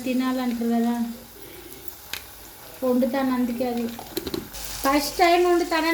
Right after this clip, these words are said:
నాకు వండొచ్చినట్టు వండుతానా. నూనె పోసిన, ఉల్లిగడ్డ వేసిన, అల్లం వేసిన, అవి గోలుతానే.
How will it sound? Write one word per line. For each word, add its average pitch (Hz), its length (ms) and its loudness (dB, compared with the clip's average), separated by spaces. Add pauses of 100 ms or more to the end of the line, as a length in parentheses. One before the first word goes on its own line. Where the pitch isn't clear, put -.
నాకు 320 180 2
వండొచ్చినట్టు 311 680 2
వండుతానా. 294 400 2 (120)
నూనె 302 340 4
పోసిన, 285 340 2 (140)
ఉల్లిగడ్డ 277 460 0
వేసిన, 269 240 2 (120)
అల్లం 277 280 2
వేసిన, 262 320 2
అవి 269 180 0
గోలుతానే. 269 540 4